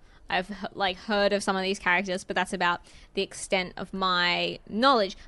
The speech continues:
But this was still really enjoyable. And, um, Jim from Kings, who t-, has read a lot of <laughs> Youngblood, also, like,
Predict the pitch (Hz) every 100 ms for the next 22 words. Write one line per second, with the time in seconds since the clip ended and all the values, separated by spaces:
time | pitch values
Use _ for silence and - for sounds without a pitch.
0 | - 214 226 233 - 254 233 220 214 202
1 | 214 320 269 220 190 - - - 208 202
2 | 190 - - 208 196 196 202 247 330 285
3 | 220 - 185 190 190 - - - 226 285
4 | 208 180 175 175 175 220 220 240 226 202
5 | 180 190 - - - - _ _ _ 240
6 | 233 240 226 220 220 - - - 226